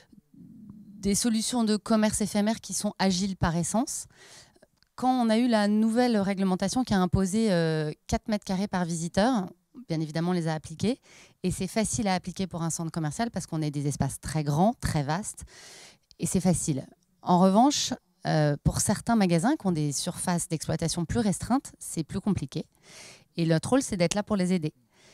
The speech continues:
Donc, euh, dès cet été, euh, avec les enseignes qui l'ont souhaité, on a cherché des solutions pour trouver des mètres carrés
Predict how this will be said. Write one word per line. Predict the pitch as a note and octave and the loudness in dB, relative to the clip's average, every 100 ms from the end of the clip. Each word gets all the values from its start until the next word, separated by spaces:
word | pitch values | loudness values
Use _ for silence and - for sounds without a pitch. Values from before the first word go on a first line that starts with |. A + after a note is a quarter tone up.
| _ _ - | _ _ -6
Donc, | G3+ F#3+ G3 | -4 -2 0
euh, | F#3 E3+ D#3+ | 4 4 4
dès | G#3+ | 2
cet | A#3+ B3 A3+ | 2 2 0
été, | - A#3+ B3 | 0 2 4
euh, | F#3 E3+ E3 D#3+ | 6 6 4 2
avec | D#3 E3 | 2 -2
les | E3+ E3+ | -2 -2
enseignes | E3 G#3+ | -2 -2
qui | - | 0
l'ont | F3 E3 | 0 0
souhaité, | F#3 A#3 | -2 0
on | A#3+ F3 | 2 2
a | D#3 | 2
cherché | F#3 - G3 | 0 -2 -4
des | F3 | -4
solutions | G3 F3+ - - | -4 -4 -4 -4
pour | F#3 | -6
trouver | - E3+ | -6 -4
des | D3+ D3+ | 0 0
mètres | D#3 F3 - | 2 0 2
carrés | F3+ E3+ F#3 F#3 | 2 2 2 0